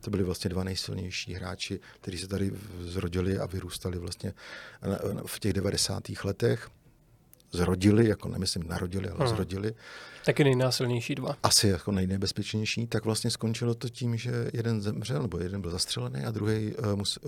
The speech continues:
Speaker 1: utekl, eh, na Seychely, pak do Jihoafrické republiky a sedí tam dodnes ve vězení. A ty zbytky toho organizovaného zločinu vlastně, eh, se nějak přeskupily,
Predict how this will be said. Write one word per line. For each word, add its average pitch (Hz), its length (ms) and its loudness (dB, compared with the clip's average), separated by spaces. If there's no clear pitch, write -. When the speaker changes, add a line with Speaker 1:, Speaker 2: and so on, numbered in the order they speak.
Speaker 1:
utekl, 101 460 0
eh, 123 40 -6
na 101 80 -2
Seychely, 113 320 0
pak 95 140 -6
do 98 100 -6
Jihoafrické - 420 -6
republiky - 420 -6
a - 40 -10
sedí 98 300 -4
tam 98 140 -2
dodnes 92 320 -2
ve - 60 -10
vězení. - 400 -6
A - 80 -2
ty 117 100 6
zbytky 110 340 2
toho 98 160 -4
organizovaného 110 440 2
zločinu 104 320 0
vlastně, 117 420 2
eh, 104 40 2
se - 440 4
nějak 113 180 4
přeskupily, 127 600 4